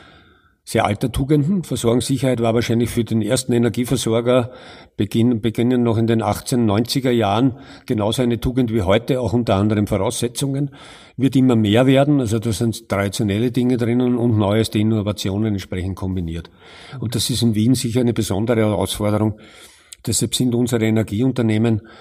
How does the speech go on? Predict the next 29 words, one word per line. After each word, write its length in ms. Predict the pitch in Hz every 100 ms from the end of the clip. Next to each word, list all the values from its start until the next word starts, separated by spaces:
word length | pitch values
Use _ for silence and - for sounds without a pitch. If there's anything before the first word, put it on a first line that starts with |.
| - - _
auch 200 | - 113
so 160 | - 123
integriert 520 | 123 120 113 113 123
aufgestellt, 560 | 101 98 - 110 110 101
wie 140 | 101
wir 80 | 98
sind. 320 | - 135 156
Das 120 | 123
heißt, 160 | 117 104
die 120 | 110
Wiener 180 | 110 113
Netze 320 | 107 113 -
sind 300 | 117 131 135
ein 100 | 123
integrierter 640 | 117 117 113 113 117 117 120
Kombinationsnetzbetreiber, 1400 | - 110 107 104 107 110 107 110 113 - 104 107 104 104
der 120 | 101
Strom, 380 | - 95 98 113
Gas, 340 | 101 101 101
Wärme, 380 | 95 104 113 113 - - - -
Telekomnetze 640 | 107 117 120 117 107 -
betreibt. 460 | 110 104 98 95 -
Die 60 |
Wiener 200 | 98 110
Energie 300 | 110 107 95
ist 100 | 104
ein 100 | 104
integrierter 600 | 104 104 104 104 107 110
Anbieter 500 | 117 131 139 131 131